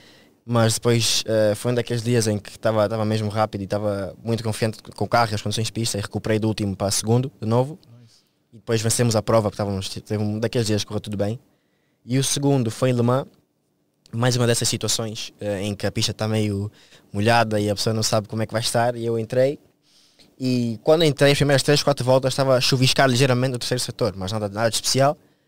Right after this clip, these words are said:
Speaker 1: Mas uma pessoa já se começava a sentir a perda de aderência. E de repente eu começo a ver uns berros no rádio e era o meu, eh,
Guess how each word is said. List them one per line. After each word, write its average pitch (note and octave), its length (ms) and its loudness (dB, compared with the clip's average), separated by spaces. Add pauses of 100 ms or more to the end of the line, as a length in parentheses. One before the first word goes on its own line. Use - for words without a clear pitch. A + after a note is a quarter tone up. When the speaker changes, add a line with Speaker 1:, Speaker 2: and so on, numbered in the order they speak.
(360)
Speaker 1:
Mas A#2+ 180 0
uma B2+ 60 2
pessoa B2+ 160 0
já B2+ 80 0
se - 80 -2
começava B2 220 2
a - 20 4
sentir B2 520 -2
a A2+ 80 -10
perda A2+ 220 -2
de G#2 40 -4
aderência. G2 460 -4 (800)
E A2+ 840 0 (560)
de C3+ 80 -2
repente D3+ 380 2
eu D3 60 -2
começo C3+ 260 2
a - 20 4
ver D3+ 60 6
uns C#3+ 100 6
berros C#3 300 4
no B2 80 4
rádio C3 300 2
e B2+ 60 2
era C3+ 120 4
o C3 40 2
meu, B2+ 460 0
eh, A2 400 2